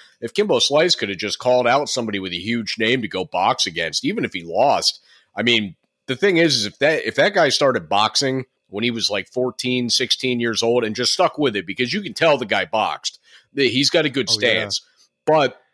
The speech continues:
Speaker 1: if he had just stuck with that, I honestly think that he would have been a monster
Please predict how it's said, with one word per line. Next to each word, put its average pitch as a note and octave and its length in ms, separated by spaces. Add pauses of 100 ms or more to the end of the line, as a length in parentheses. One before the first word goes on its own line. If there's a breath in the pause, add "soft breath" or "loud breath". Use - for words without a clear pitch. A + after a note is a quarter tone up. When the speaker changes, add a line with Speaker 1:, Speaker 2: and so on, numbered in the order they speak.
(420)
Speaker 1:
if A#2+ 120
he F#3 140
had F3+ 100
just D3 220
stuck - 320
with G#2 260
that, D#3 320 (100)
I B2+ 200
honestly A2+ 500
think G#2 260
that F2+ 160
he A#2 140
would A2 160
have E2 80
been G2+ 200
a E2+ 160 (140)
monster G#2 960